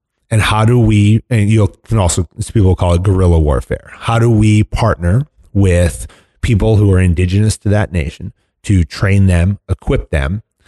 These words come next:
and then conduct combat operations with them to affect the change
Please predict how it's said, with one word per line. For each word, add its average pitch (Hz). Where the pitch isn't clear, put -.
and 110
then 87
conduct 107
combat 92
operations 85
with 131
them 82
to 95
affect 131
the 101
change 92